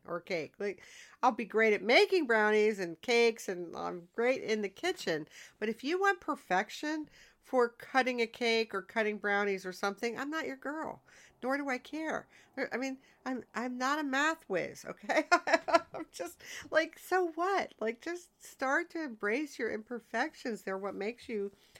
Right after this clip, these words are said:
human, what makes you you. And you're adorable and you're wonderful and amazing if you would let that in.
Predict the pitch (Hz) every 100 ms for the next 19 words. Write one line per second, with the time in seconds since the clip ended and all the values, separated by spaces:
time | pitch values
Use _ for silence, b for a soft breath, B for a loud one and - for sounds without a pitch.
0 | B 240 269 285 208 175 175 190 214 -
1 | 196 185 214 302 262 131 - B B B
2 | 190 196 214 202 214 262 311 220 180 175
3 | 175 185 233 269 - 175 160 165 202 320
4 | 247 160 143 170 165 175 190 190 160 160
5 | - -